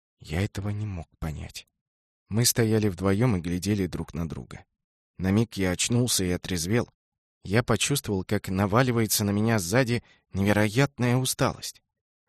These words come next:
Почувствовал, как противно липнет ко мне влажная и холодная от пота одежда.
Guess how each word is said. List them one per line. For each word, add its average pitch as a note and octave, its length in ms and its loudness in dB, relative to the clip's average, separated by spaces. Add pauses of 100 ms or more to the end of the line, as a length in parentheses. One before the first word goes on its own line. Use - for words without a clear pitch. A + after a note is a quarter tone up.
Почувствовал, A#2+ 600 2
как - 260 0
противно A2+ 600 2
липнет B2 460 0
ко A2 140 0
мне B2 220 4
влажная A#2+ 680 0 (260)
и F2+ 100 -10
холодная A#2+ 580 2
от G2 140 -2
пота C3+ 320 2
одежда. B2+ 500 0